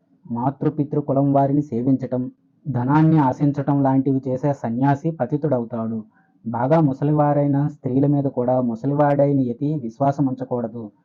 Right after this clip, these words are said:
ఎందుకంటే ఎంతో పాతదైన బొంతలు కుట్టడానికి పనికి వస్తాయి కదా. యతి అయినవాడు స్థావరం జంగమం అయిన బీజాన్ని, తైజసాన్ని,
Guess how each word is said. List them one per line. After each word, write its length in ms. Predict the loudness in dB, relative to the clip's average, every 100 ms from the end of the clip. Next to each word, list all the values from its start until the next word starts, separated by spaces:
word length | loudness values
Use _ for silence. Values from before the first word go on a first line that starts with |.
| _ -2
ఎందుకంటే 920 | 0 2 2 0 0 0 0 -2 -6 _ -6
ఎంతో 300 | -2 2 2
పాతదైన 520 | 2 0 0 0 0
బొంతలు 460 | 0 -2 -2 -2 -4
కుట్టడానికి 640 | -6 -4 -2 0 0 -2 -6 -8 _ _ -6
పనికి 240 | -6 -2
వస్తాయి 400 | -4 -2 -2 -2
కదా. 340 | -2 -4 -4 -6 _ _ _
యతి 220 | -8 0 4
అయినవాడు 540 | 4 6 4 2 -2
స్థావరం 680 | -4 -4 -2 0 2 2 0
జంగమం 580 | -2 -2 2 2 0 -2
అయిన 280 | -2 0 0 -2
బీజాన్ని, 680 | -2 -2 2 2 4 2 0 -8 _ _ -6
తైజసాన్ని, 800 | -4 -2 0 2 4 4 2